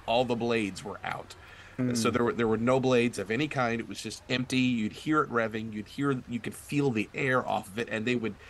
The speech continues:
Speaker 1: get really close to, to your wrist while you're trying to hold on to the rails to go through. But, and they are very, very close. It's with that flat part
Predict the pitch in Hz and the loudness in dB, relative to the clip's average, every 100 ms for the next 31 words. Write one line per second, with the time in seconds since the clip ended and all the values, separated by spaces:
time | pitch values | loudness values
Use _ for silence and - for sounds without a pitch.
0 | - - 101 131 107 113 131 139 139 - | -20 -16 -2 -2 0 2 6 8 6 0
1 | 147 120 101 - - - - - - - | 0 0 0 -4 -6 -10 -20 -20 -20 -16
2 | - 135 120 117 - - 127 113 117 113 | -4 0 0 -2 -6 -6 -4 -2 -2 0
3 | 160 - - - 110 120 117 113 117 110 | 0 0 -6 -8 -6 -2 -2 -2 -4 -4
4 | 107 - 127 120 120 120 107 - 131 123 | -8 -4 0 0 0 0 -2 -4 -6 -4
5 | 123 113 113 120 131 120 - 113 104 104 | -6 -6 -4 -2 -2 -2 -6 -6 -4 -6
6 | - 143 120 104 - - - - - 113 | -2 0 0 -4 -10 -20 -20 -14 -4 -4
7 | 107 - - - - - 127 135 139 143 | -4 -16 -20 -20 -12 -4 -2 0 2 4
8 | 131 110 104 123 117 107 104 101 117 98 | 4 2 2 2 2 0 -2 -2 -4 -6
9 | - - 104 113 - 113 - 117 - 120 | -8 -8 -2 -2 -2 -6 -6 -6 -6 -4
10 | 107 104 - 127 123 - - 113 92 - | -4 -4 -8 -2 -2 -2 -6 -2 -2 -4